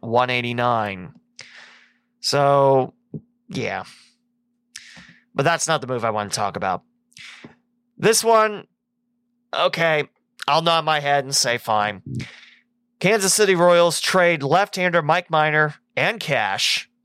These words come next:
Ooh, I can't wait to see Cash. To Cincinnati Reds for Amir Garrett.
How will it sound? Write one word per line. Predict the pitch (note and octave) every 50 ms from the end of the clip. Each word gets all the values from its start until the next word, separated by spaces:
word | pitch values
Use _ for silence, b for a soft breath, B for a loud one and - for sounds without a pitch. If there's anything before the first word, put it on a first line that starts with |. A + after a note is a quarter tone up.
| - -
Ooh, | C#3 F3 C3+
I | -
can't | - A#2+ A#2+ A2+
wait | B2 C3 C3
to | -
see | - C3+ B2
Cash. | - - A#2+ B2 A#2+ G#2 G2 - B B B B B B B B B B B B _ -
To | - C3+
Cincinnati | - - F#3 E3+ - F3 D#3+ D3+
Reds | D3 D3+ D3 D3 - -
for | - D3+ C#3
Amir | A#2+ A#2+ A2 G#2+ G2+
Garrett. | F#2+ A2 A2+ G2+ F#2 -